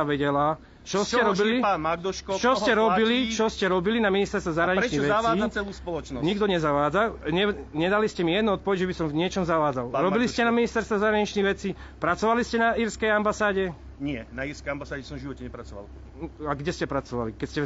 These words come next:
Speaker 2: Na
Speaker 1: tam,
Speaker 2: slovenskej ambasáde v
Speaker 1: Slovenskej,
Speaker 2: Írsku.
Speaker 1: slovenskej
Speaker 2: V Dubline,
Speaker 1: ambasáde v
Speaker 2: áno.
Speaker 1: Írsku.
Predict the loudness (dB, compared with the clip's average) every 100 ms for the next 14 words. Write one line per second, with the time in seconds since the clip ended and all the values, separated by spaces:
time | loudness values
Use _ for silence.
0 | 0 -2 -2 -2 0 2 0 -6 -10 -6
1 | -6 -4 0 2 2 0 -2 -4 -4 0
2 | 0 0 0 2 2 0 0 2 0 -2
3 | -6